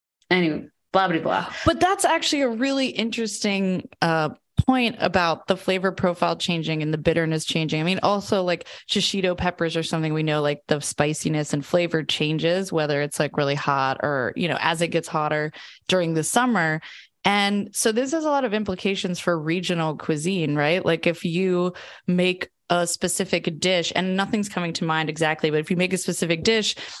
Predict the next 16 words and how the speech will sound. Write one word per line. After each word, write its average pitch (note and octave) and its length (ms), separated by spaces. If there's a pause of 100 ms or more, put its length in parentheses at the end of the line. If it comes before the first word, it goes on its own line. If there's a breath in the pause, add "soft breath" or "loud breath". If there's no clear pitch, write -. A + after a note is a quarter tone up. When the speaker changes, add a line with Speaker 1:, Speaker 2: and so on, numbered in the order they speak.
(140)
Speaker 2:
and F#3+ 100
you're G3 80
used F#3+ 280
to F#3+ 100
radishes F3 500
being, E3 500
you F3 140
know, C#3+ 240
this F3+ 260
kind E3+ 200
of D#3 100
peppery D#3 480
or D3 100
lettuce D#3 400
as D#3 140
being D3+ 380